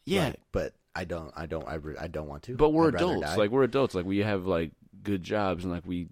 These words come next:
Speaker 2: It is nice to hear that it's just fucking Idaho that's weird
Speaker 1: Yeah,
Speaker 2: about
Speaker 1: I love
Speaker 2: that.
Speaker 1: that. And he's like, "Dude, like, back
Speaker 2: I'm just a
Speaker 1: east
Speaker 2: product
Speaker 1: and
Speaker 2: of my
Speaker 1: back there,
Speaker 2: environment.
Speaker 1: like, yeah, like, people go out and do stuff. Like, everyone goes out. There's no, like,
Speaker 2: It's
Speaker 1: weird,
Speaker 2: like
Speaker 1: like, oh, you're married? Oh, I guess you kinda, like, slow down and
Speaker 2: I
Speaker 1: you
Speaker 2: get,
Speaker 1: don't
Speaker 2: that's
Speaker 1: do
Speaker 2: a
Speaker 1: anything."
Speaker 2: perfect reflection, as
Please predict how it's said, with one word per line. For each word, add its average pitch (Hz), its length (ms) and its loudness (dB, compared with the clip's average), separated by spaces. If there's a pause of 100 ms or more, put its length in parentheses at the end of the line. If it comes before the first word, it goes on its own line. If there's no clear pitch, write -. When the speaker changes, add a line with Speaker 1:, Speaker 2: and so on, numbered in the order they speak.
Speaker 2:
It 127 100 2
is 139 160 -2
nice 135 200 -2
to 107 80 -10
hear 110 140 -4
that 92 200 -4
it's 92 100 -8
just 104 240 -8
fucking 95 300 -6
Idaho 82 340 -6
that's 76 240 -10
weird 76 420 -8
Speaker 1:
Yeah, 151 300 2
Speaker 2:
about 78 140 -2
Speaker 1:
I 110 60 4
love 123 320 4
Speaker 2:
that. 123 60 -2
Speaker 1:
that. 92 120 2
And 98 80 -2
he's 113 100 -2
like, 90 160 -6
"Dude, 139 180 -2
like, 82 180 -4
back 104 180 -6
Speaker 2:
I'm 90 60 -10
just 95 120 -6
a 113 40 0
Speaker 1:
east 127 180 0
Speaker 2:
product 80 360 -2
Speaker 1:
and - 20 -10
Speaker 2:
of 71 60 -12
my 71 120 -8
Speaker 1:
back 104 260 -2
there, 117 160 6
Speaker 2:
environment. 123 60 6
Speaker 1:
like, 92 320 0
yeah, 160 220 -4
like, 90 240 -6
people 165 380 0
go 113 140 0
out 139 180 2
and 85 140 -6
do 156 140 -4
stuff. 69 360 -2
Like, 78 120 -4
everyone 131 180 2
goes 110 140 4
out. 80 80 2
There's 101 160 2
no, 131 160 4
like, 92 180 2
Speaker 2:
It's 82 80 -2
Speaker 1:
weird, 107 280 6
Speaker 2:
like 90 40 4
Speaker 1:
like, 85 240 0
oh, 127 140 8
you're 110 140 8
married? 110 520 4
Oh, 90 200 0
I 82 100 -2
guess 87 260 -4
you 87 60 -4
kinda, 87 260 -2
like, 80 160 -6
slow 85 300 -6
down 82 400 -2
and - 80 -2
Speaker 2:
I - 20 4
Speaker 1:
you 151 60 2
Speaker 2:
get, 156 80 2
Speaker 1:
don't 180 80 -2
Speaker 2:
that's 151 160 6
Speaker 1:
do - 60 2
Speaker 2:
a - 20 4
Speaker 1:
anything." 151 160 2
Speaker 2:
perfect 127 200 -2
reflection, 110 440 -4
as 95 180 -6